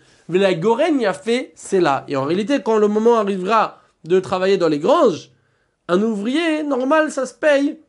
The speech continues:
contre un sélac, à savoir quatre pièces, quatre dinars.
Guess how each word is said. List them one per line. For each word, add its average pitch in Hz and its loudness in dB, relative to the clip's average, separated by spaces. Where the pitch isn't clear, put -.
contre 240 -4
un 214 0
sélac, 208 0
à - -18
savoir 185 -4
quatre 226 -2
pièces, 180 -2
quatre 190 -4
dinars. 147 -4